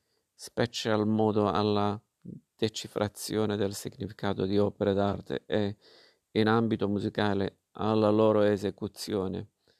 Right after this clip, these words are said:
Esegesi ha significato più ristretto,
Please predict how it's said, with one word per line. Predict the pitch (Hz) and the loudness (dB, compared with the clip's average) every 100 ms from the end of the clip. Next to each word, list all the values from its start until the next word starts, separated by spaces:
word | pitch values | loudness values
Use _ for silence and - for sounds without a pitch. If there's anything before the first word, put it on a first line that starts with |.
| _ _ _ _ _ _ _ | _ _ _ _ _ _ _
Esegesi | - 104 110 110 131 123 110 98 110 - _ _ _ _ | -4 0 0 2 2 2 0 -6 -8 -12 _ _ _ _
ha | 110 | -6
significato | 110 107 107 - - 113 104 | -4 -2 -4 -4 -2 -2 -2
più | - 113 | -2 0
ristretto, | 107 - 113 98 - 92 107 | 0 -2 -2 -2 -2 -6 -8